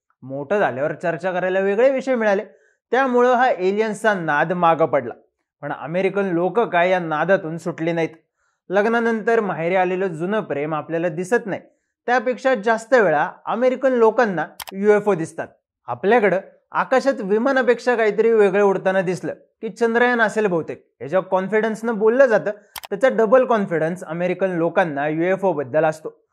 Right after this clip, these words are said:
पण सध्या हा युएफओचा विषय नेहमीपेक्षा जास्त चर्चेत आलाय. त्याचं कारण ठरलंय अमेरिकेतल्या माजी एअर फोर्स आणि माजी इंटेलिजन्स अधिकाऱ्यानं केलेलं स्टेटमेंट. डेव्हिड ग्रुश या अधिकाऱ्यानं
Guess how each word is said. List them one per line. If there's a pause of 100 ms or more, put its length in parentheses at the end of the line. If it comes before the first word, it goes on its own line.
(260)
पण
सध्या
हा
युएफओचा
विषय
नेहमीपेक्षा
जास्त (160)
चर्चेत
आलाय. (460)
त्याचं
कारण
ठरलंय (320)
अमेरिकेतल्या
माजी
एअर
फोर्स (280)
आणि
माजी
इंटेलिजन्स
अधिकाऱ्यानं (140)
केलेलं
स्टेटमेंट. (580)
डेव्हिड
ग्रुश (120)
या
अधिकाऱ्यानं